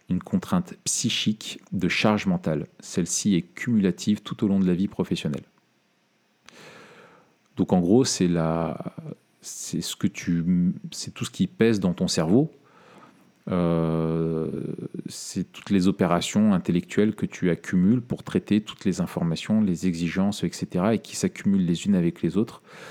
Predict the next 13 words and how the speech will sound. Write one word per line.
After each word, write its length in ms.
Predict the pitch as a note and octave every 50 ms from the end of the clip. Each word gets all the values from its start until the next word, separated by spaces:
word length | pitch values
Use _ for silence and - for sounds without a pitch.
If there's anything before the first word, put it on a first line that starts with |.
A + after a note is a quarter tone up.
| - - - - - - - _ -
Et 100 | - F#2
typiquement, 500 | - - - - - F#2 - A2 G#2+ A2+
bah, 460 | G#2+ F#2 E2+ E2 E2 D#2+ D#2 D#2 D#2 D#2+ D#2 - - - _ - -
je 100 | - -
prends 160 | - - G2+
moi 220 | F#2 F#2+ G#2+ A2 G2+
mon 180 | F#2+ F2 E2+
exemple, 420 | E2+ E2+ E2 F#2 G2+ G2 - - F#2
euh, 320 | F2 E2+ E2+ E2 E2 D#2 - - - - - - - - - - - - - _ - -
de, 1300 | - F2+ E2+ E2 E2 E2+ E2+ D#2+ D2+ D2 D2 C2+ - - - - - - - - - F2+ F2 E2 D#2+
de 120 | D2+ E2 F2
pasteur, 640 | - - F#2 - - - A#2+ B2 C3 C3 A#2 F#2+ - _ _ _ _ _ _ _ - - F#2
euh, 320 | E2+ E2+ E2 E2 E2+